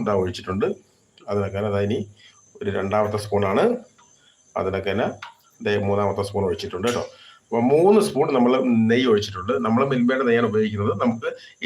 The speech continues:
ഏത് നെയ്യും എടുക്കാം കേട്ടോ, പ്രശ്നമൊന്നുമില്ല. ഓക്കെ, നമ്മൾ ഇഷ്ടത്തിനുള്ള നെയ്യ് എടുക്കാം കേട്ടോ. നമ്മൾ normally ഇവിടെ ഉപയോഗിക്കുന്നത് മിൽമയുടെ നെയ്യാണെന്ന് മാത്രം നമ്മൾ അതെടുത്തു കേട്ടോ, ഇതാ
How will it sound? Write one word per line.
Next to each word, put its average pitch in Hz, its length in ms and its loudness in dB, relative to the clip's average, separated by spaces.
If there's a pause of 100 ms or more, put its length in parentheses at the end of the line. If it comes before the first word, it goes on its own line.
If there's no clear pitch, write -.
ഏത് 185 300 -2
നെയ്യും 143 280 0 (120)
എടുക്കാം 110 280 -2
കേട്ടോ, 101 160 -2 (140)
പ്രശ്നമൊന്നുമില്ല. 104 640 -2 (460)
ഓക്കെ, 120 200 -4
നമ്മൾ 113 200 2
ഇഷ്ടത്തിനുള്ള 113 520 -2
നെയ്യ് 98 140 0
എടുക്കാം 87 260 -4
കേട്ടോ. - 160 -2 (140)
നമ്മൾ 98 140 -4 (100)
normally 110 260 2
ഇവിടെ 120 120 0 (100)
ഉപയോഗിക്കുന്നത് 131 540 2
മിൽമയുടെ 139 360 0
നെയ്യാണെന്ന് 131 440 2
മാത്രം 143 200 0 (120)
നമ്മൾ 151 160 0 (180)
അതെടുത്തു 113 300 0
കേട്ടോ, 117 160 2 (160)
ഇതാ 98 120 -6